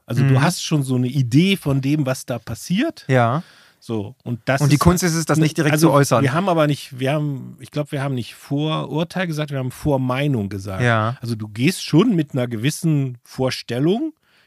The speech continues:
Speaker 1: in eine Situation rein.
Speaker 2: Ja.
Speaker 1: Dementsprechend kannst du dann auch, äh, kannst du deine Erwartungen, jetzt um nochmal das Wort Enttäuschung mal nicht zu benutzen, deine Erwartungen können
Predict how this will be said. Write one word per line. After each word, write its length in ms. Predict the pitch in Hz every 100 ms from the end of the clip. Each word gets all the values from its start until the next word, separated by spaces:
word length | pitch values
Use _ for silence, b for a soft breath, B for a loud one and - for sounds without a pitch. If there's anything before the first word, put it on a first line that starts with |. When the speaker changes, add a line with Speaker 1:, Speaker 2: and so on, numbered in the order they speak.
| -
Speaker 1:
in 160 | 147
eine 200 | 127 147
Situation 720 | 135 131 127 117 110 127 117
rein. 340 | 101 90 80 87 _ _ _ _
Speaker 2:
Ja. 240 | 131 117 - _ _
Speaker 1:
Dementsprechend 720 | 117 120 120 - 127 160 156 - b b b
kannst 360 | 117 123 -
du 60 | 123
dann 260 | 123 123 123
auch, 580 | 127 123 123 - - -
äh, 480 | 123 123 123 117 123 -
kannst 300 | 139 - 131
du 60 |
deine 340 | 123 131 123 117
Erwartungen, 920 | 107 107 147 160 147 135 120 110 113
jetzt 200 | 104 -
um 180 | 101 107
nochmal 200 | 98 92
das 120 | -
Wort 220 | 90 98
Enttäuschung 520 | - 104 127 139 110
mal 140 | 104 101
nicht 180 | 185 -
zu 140 | 110
benutzen, 380 | 107 107 - 107
deine 160 | 110
Erwartungen 760 | 104 107 104 127 139 135 123 107
können 460 | - 113 104 85